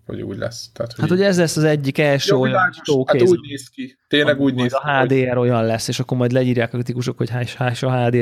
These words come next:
Speaker 2: R négy K-n, izé, a-,
Speaker 1: Igen,
Speaker 2: agyfasz
Speaker 1: kicsit
Speaker 2: lesz,
Speaker 1: alá
Speaker 2: olyan
Speaker 1: van,
Speaker 2: szép.
Speaker 1: tehát arra célzó, hogy kicsit alá van rendelve a technológiának a
Speaker 2: Nem,
Speaker 1: ez
Speaker 2: nem, nem, hanem hogy ez
Speaker 1: De
Speaker 2: egy, na, ez egy olyan erénye lesz, tehát hogy nem feltétlenül a játék lesz kiemelkedő,
Speaker 1: De
Speaker 2: oké lesz, tehát hogy így oké lesz.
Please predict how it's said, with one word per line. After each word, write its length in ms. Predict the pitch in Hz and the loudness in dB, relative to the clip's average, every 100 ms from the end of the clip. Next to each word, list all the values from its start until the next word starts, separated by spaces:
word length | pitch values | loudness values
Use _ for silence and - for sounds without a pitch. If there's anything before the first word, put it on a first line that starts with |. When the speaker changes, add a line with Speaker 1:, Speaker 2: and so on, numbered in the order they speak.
| 117 | 2
Speaker 2:
R 40 | |
négy 260 | 120 117 - | 0 -2 -4
K-n, 260 | - 131 - | -6 -6 -8
izé, 420 | 156 143 143 - - - | -8 -8 -8 -8 -14 -20
a-, 220 | - - - | -16 -16 -12
Speaker 1:
Igen, 120 | - | -12
Speaker 2:
agyfasz 220 | - 120 | -10 -10
Speaker 1:
kicsit 200 | 135 131 | -10 -2
Speaker 2:
lesz, 80 | 135 | 2
Speaker 1:
alá 80 | 131 | 2
Speaker 2:
olyan 120 | 123 | 2
Speaker 1:
van, 80 | 127 | -2
Speaker 2:
szép. 260 | - - - _ _ _ | -6 -12 -14 _ _ _
Speaker 1:
tehát 200 | 131 143 | -6 0
arra 220 | 135 135 | 0 0
célzó, 220 | 139 131 | 0 0
hogy 80 | 127 | 0
kicsit 240 | 127 120 | -4 -2
alá 220 | 120 117 110 | 0 0 0
van 160 | 110 | -2
rendelve 340 | 107 104 107 104 | -4 -4 -4 -6
a 60 | |
technológiának 880 | 110 110 120 120 117 113 - - - | -6 -8 -8 -12 -12 -12 -12 -14 -14
a 80 | - - _ | -18 -20 _
Speaker 2:
Nem, 560 | - 339 185 180 170 165 | -10 -2 0 2 2 2
Speaker 1:
ez 60 | 175 | 0
Speaker 2:
nem, 280 | 151 135 | -2 -2
nem, 280 | 139 143 131 | -2 -2 -2
hanem 220 | 139 143 | 0 0
hogy 120 | 156 165 | 0 2
ez 100 | 165 | 2
Speaker 1:
De 60 | |
Speaker 2:
egy, 60 | 160 | 2
na, 160 | 165 | 0
ez 120 | 175 175 | -2 0
egy 100 | 185 | 0
olyan 180 | 165 | 2
erénye 380 | 151 147 139 131 | 0 0 -2 -2
lesz, 340 | 135 143 139 - | 0 -2 -4 -8
tehát 180 | 147 | -8
hogy 100 | 151 | -8
nem 140 | 151 165 | -6 -4
feltétlenül 380 | 160 147 127 131 | -2 -2 0 0
a 40 | |
játék 360 | 139 147 147 143 | -2 -2 -4 -4
lesz 360 | 143 - - _ _ _ _ _ _ _ | -6 -6 -14 _ _ _ _ _ _ _
kiemelkedő, 640 | - 151 147 147 143 143 147 | -4 0 2 2 2 2 2
Speaker 1:
De 60 | 131 | 2
Speaker 2:
oké 460 | 165 156 - 151 | -2 -2 -2 0
lesz, 360 | 143 139 156 - | 4 4 2 -2
tehát 160 | - - | -4 -2
hogy 80 | 127 | -2
így 100 | 127 | -2
oké 380 | 160 139 - 131 | -4 -6 -4 0
lesz. 340 | 131 135 - | 2 0 -4